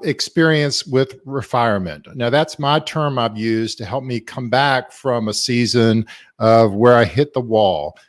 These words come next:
totally exhausted, burned out, and fried. If twenty twenty is any indication, there's a lot of people out there who use the word overwhelmed, exhausted,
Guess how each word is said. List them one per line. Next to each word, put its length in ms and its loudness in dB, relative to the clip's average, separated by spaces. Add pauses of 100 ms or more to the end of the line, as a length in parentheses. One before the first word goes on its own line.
(180)
totally 640 2
exhausted, 800 2
burned 380 0
out, 440 2
and 200 -8
fried. 680 -2 (480)
If 200 0
twenty 340 2
twenty 440 4
is 180 4
any 260 6
indication, 800 2
there's 180 0
a 80 -2
lot 300 4
of 100 -2
people 340 -2
out 280 0
there 260 0
who 340 -4 (140)
use 260 -4
the 100 -12
word 180 -4 (100)
overwhelmed, 960 0
exhausted, 1000 2